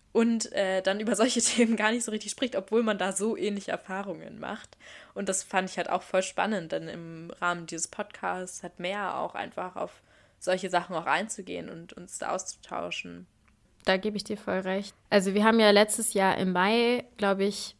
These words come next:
Speaker 2: unsere erste Folge veröffentlicht. Ich finde es total schwer, immer zu sagen, wann wir die Folge veröffentlicht haben, weil wir davor schon uns so intensiv mit allem Möglichen auseinandergesetzt haben und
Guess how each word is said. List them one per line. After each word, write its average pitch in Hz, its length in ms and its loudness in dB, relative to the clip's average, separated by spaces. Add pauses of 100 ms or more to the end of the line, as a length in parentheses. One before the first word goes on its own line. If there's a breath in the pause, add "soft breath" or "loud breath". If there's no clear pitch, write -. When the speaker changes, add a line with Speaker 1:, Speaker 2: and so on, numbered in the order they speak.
Speaker 2:
unsere 196 240 0
erste 202 260 4
Folge 220 400 4
veröffentlicht. 254 600 -2
Ich - 80 -10
finde 214 160 4
es 208 60 4
total 208 340 4
schwer, 208 240 8
immer 208 160 6
zu 208 120 0
sagen, 190 280 4
wann 208 160 6
wir 202 60 4
die 196 80 2
Folge 202 280 4
veröffentlicht - 540 0
haben, 196 200 4
weil 185 200 4
wir 190 260 6 (460 loud breath)
davor 220 480 8
schon 208 420 4
uns 196 320 2
so 220 160 8
intensiv 226 600 6
mit 208 160 2
allem 202 220 4
Möglichen 214 380 2
auseinandergesetzt 196 960 0
haben 190 380 0
und 180 420 -4